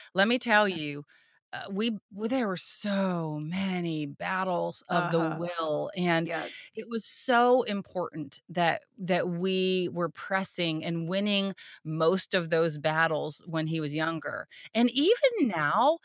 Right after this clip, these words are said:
Speaker 1: he's a very strong-willed young
Speaker 2: Mm-hmm.
Speaker 1: adult. And,
Speaker 2: Mm-hmm.
Speaker 1: and so the, the crazy part is it's really cool because he always had us pressing in to make sure that it, w-,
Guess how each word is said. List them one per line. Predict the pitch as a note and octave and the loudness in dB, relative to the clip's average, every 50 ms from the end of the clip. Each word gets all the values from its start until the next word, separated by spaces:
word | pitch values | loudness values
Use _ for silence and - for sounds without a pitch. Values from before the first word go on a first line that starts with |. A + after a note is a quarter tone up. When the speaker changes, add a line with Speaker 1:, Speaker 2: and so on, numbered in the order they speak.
| - - _ | -16 -20 _
Speaker 1:
he's | _ - C4+ F4+ - - | _ -2 0 2 2 2
a | C#4 | 0
very | G3 C#3+ D3 D3 C#3+ D#3 E3 | 0 0 2 2 2 2 2
strong-willed | - - - F3 E3+ F3+ F#3+ G3 G#3+ A3+ A3 G#3+ | 0 0 0 0 0 2 2 0 0 0 0 2
young | B3 B3+ C#4+ | 2 2 2
Speaker 2:
Mm-hmm. | D#4+ E4+ E4+ | 2 4 4
Speaker 1:
adult. | G#4 A#4 B4 A4 D4 - - - - - - - - G#3+ | 6 6 6 6 4 2 -2 -14 -18 -20 -16 -8 -2 2
And, | A3+ B3 B3 B3 A#3+ A3+ | 4 4 4 4 4 2
Speaker 2:
Mm-hmm. | A#3 | 0
Speaker 1:
and | A#3+ A#3+ A#3+ A#3+ A#3 A3+ | -2 -2 -4 -4 -6 -6
so | - - - A#3 A#3 A3+ A3 G#3+ | -6 -4 -4 -2 -2 -2 -2 -2
the, | G#3 G#3+ A3 G#3+ - - _ - | -2 -2 -4 -4 -4 -8 _ -6
the | G#3 G3+ G#3+ | -4 -2 -2
crazy | - - - - B3+ B3 C#4+ D4 C4+ D4 | -2 -4 -6 -2 0 0 0 0 -2 -4
part | B3 - G#3+ F#3+ F#3 - | -2 0 0 0 2 2
is | F#3+ F#3+ F3+ E3 D#3+ D3+ - | 0 0 2 2 0 0 -4
it's | D#3+ - - | -6 -6 -8
really | E3+ E3 E3+ G3 G3 F#3 F3 E3 - | -8 -6 -4 -2 -2 -2 -2 -4 -6
cool | - - - D#4 E4 C4+ F#3 D3 B2+ C3 - - _ _ _ _ _ _ _ - E3+ | -10 -8 -4 0 0 2 2 2 0 -2 -4 -8 _ _ _ _ _ _ _ -8 -4
because | E3+ G#3 - - - - - A#3+ B3 B3 A3+ G3+ F#3+ F3+ F3+ - - - _ _ _ _ _ _ _ | -2 -2 -2 -4 -8 -8 -4 -2 2 4 4 4 4 4 2 -2 -8 -14 _ _ _ _ _ _ _
he | - G#3 G3+ F#3+ F#3 F3+ F3 F3 F3 E3 - - _ _ _ _ _ _ _ _ - | -2 0 0 2 2 2 0 -2 -4 -6 -8 -12 _ _ _ _ _ _ _ _ -4
always | - G3+ G3+ G#3 G#3+ G3+ G3 F#3 F3+ | 2 4 6 6 6 6 4 2 0
had | - F#3+ F#3+ F3+ F3 E3+ | 0 0 2 2 4 4
us | D#3+ D#3 - - _ | 2 0 -2 -6 _
pressing | - - - G3 F#3+ F#3 - - F#3+ F3 E3+ E3+ E3+ - | -10 -2 0 0 0 0 -2 -4 -2 -2 -2 -4 -6 -6
in | - F#3+ F3+ E3+ E3 D#3+ D#3+ D#3+ D#3+ D#3+ | -4 -2 0 0 0 0 -2 -4 -6 -6
to | D3+ - - E3+ D#3+ D#3 D3+ D3+ - | -6 -6 -4 -4 -4 -6 -6 -8 -8
make | D#3+ E3 D#3+ D#3 D#3 - | -4 -4 -4 -2 -2 -2
sure | - - - F3 E3+ D#3+ D#3 D3+ D3+ D3 D3 D3 D3 - _ _ _ _ _ - | -4 -2 -2 0 0 0 2 2 2 2 0 0 -2 -6 _ _ _ _ _ -6
that | E3 D#3+ E3 D3+ - | 0 2 4 4 4
it, | D#3+ | 2
w-, | D3+ - - | 0 -2 -6